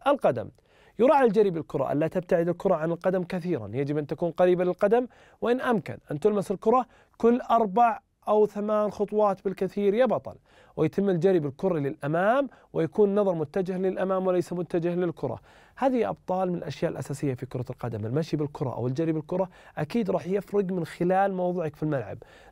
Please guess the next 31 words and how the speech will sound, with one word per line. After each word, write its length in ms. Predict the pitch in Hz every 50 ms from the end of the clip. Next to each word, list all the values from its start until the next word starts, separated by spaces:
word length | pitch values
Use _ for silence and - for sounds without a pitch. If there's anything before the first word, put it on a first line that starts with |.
| -
لما 180 | 131 147 151 147
تكون 440 | 147 - - - 214 202 156 123 - 135
منطلق 440 | 127 135 135 - 190 196 170 - -
في 200 | - - 131 123
هجمة 340 | 143 165 160 151 131 110 - - -
إلى 120 | 156 156
مرمى 280 | 160 180 190 180 156 135
الفريق 320 | 120 - 160 180 175 -
المنافس 460 | 196 196 202 202 202 196 - 220 - _ - - - - -
أكيد 280 | 139 - - 170 143
أنك 200 | 135 127 - -
راح 100 | 139 127
تمد 340 | - - 160 185 190 165 175
الكرة، 360 | 175 - - - 294 - 185 - - - - - -
لكن 260 | 180 185 190 - 226
حاول 420 | - - - 240 247 254 240 220 -
أن 200 | 185 190 185 175
ما 180 | 170 185 220
تكون 460 | 233 - - _ - - 214 196 156 156
لمس 240 | 180 196 185 -
الكرة 420 | 202 185 - - 214 226 233 226 - _ _ _ _ _ _ _
كل 300 | - 196 208 208 214 - - _
عشر 460 | - - 185 185 - - 208 202 - - _ 185
أو 180 | 196 202 202
اثناشر 420 | 185 - - 190 190 180 - 185 165
خطوة، 320 | - 185 180 - 151 147
لا، 120 | 156 - -
يجب 280 | 143 147 143 139 139 151
أن 100 | 143 135
تكون 440 | - 139 - 190 196 214 240 254 220 - - - - - _
من 120 | - 139